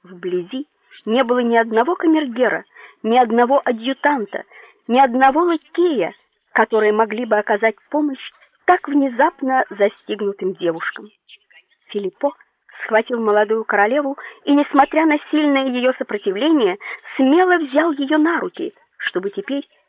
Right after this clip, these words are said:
со своей прекрасной ношей проложить себе дорогу через кустарники, поспешив к Клоду,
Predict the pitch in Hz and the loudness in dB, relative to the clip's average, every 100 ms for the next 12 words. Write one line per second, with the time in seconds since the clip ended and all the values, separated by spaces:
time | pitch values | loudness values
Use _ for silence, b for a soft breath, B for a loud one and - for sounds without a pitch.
0 | _ - 196 190 190 208 - 185 - 190 | _ -6 -4 -2 -2 -2 -6 -8 -4 -6
1 | - 190 170 175 262 - 277 269 B B | -6 -6 -4 -2 -2 -2 -4 -6 B B
2 | _ - 196 196 - 349 392 - - 277 | _ 0 2 2 2 -2 -4 -4 -4 -2
3 | 262 254 262 269 254 254 - - 233 240 | 2 4 4 2 0 -2 -4 -6 -6 -8
4 | - 233 - - 302 196 160 - - - | -14 -18 -12 -6 -6 -6 -8 -10 -14 -14
5 | _ _ _ _ _ _ _ _ - 233 | _ _ _ _ _ _ _ _ -2 -2
6 | - 254 240 294 294 - 254 294 294 196 | 0 -2 2 0 0 -2 -2 0 -2 -4